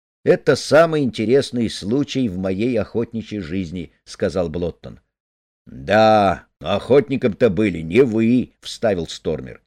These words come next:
"И что же было дальше?" "Я оказался лежащим в каменной ложбине, как в ванне, до краев переполненной горячей кровью.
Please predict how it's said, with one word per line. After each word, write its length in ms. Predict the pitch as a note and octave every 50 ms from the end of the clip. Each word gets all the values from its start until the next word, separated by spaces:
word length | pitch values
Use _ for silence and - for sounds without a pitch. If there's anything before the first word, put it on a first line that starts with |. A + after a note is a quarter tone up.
| _
"И 120 | - D2 D#2
что 240 | - - - B2+
же 80 | A#2 G#2+
было 180 | G#2+ A2+ G2+ G2
дальше?" 580 | E2+ F2 F2+ F#2 F#2+ G#2 - - - G#2 G#2 - _ _ _ _ _ _ _ _ _ _ _ _ _ _
"Я 340 | - C2+ F#2+ D3 F#3 G3+
оказался 1040 | G3+ G3 - F3 D3+ A#2+ - F3 F#3 F3+ - - - C#3+ D3+ D3 C3+ G#2 C#2 - _ _ _ _
лежащим 600 | E2 F#2 G#2 E2 F#2+ C3+ D#3 C#3+ - - C3 A#2+
в 100 | G#2 -
каменной 460 | - B2+ C3 C3+ B2+ A#2+ A#2 A2+ G#2+
ложбине, 720 | G2 F2+ F2+ E2+ - - B2 - C3 D3+ D3+ C#3+ C3 A2 -
как 340 | - - G2+ A#2 A#2 -
в 140 | F2 D#2+ C#2+
ванне, 600 | C2 E2 G#2+ A#2+ B2+ A#2+ A2+ A2 G2+ F2 C#2 - _
до 180 | - C2 - E2+
краев 500 | - - D2+ D2+ D2+ D2+ A#2 B2 A2+ -
переполненной 760 | - G2 F2 E2 - - F2+ A2 A2+ G#2+ G#2+ G2+ G2 F#2
горячей 440 | E2 D2 D2+ D2+ E2+ F#2 - - E2
кровью. 580 | D2 - - - D#2 F#2+ F#2 D#2 D#2+ D2+ -